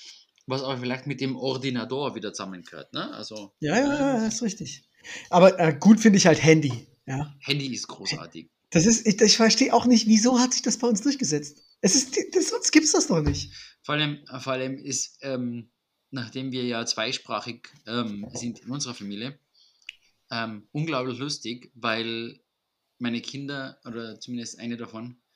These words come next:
Speaker 1: ähm, sie sagt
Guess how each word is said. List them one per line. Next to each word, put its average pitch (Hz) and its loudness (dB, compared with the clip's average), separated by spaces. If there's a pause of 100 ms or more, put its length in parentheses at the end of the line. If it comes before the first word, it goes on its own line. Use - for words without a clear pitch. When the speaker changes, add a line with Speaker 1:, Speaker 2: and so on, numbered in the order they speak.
(500)
Speaker 1:
ähm, 120 -6 (1400)
sie 123 -6
sagt - -12